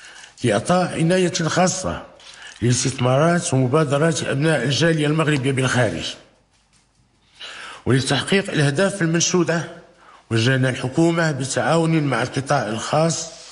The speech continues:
والبنكي لترجمة التزامات كل طرف من تعاقد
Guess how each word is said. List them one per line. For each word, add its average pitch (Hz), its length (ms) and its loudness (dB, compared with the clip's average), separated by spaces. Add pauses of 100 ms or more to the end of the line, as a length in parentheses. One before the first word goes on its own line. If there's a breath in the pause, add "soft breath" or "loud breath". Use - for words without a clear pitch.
(120)
والبنكي 135 760 0 (460 loud breath)
لترجمة 147 560 0
التزامات 139 680 0 (100)
كل 143 200 2
طرف 147 340 -2
من 135 320 0
تعاقد 131 520 0